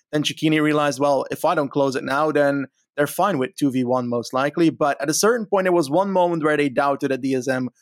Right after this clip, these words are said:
where they did decide to close it when such a gap opened. Then eventually it all came together, and it was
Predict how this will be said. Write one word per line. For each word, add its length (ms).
where 100
they 100
did 240
decide 360
to 80
close 320
it 160
when 120
such 240
a 60
gap 340
opened. 340
Then 120
eventually 680
it 140
all 180
came 260
together, 460
and 140
it 60
was 280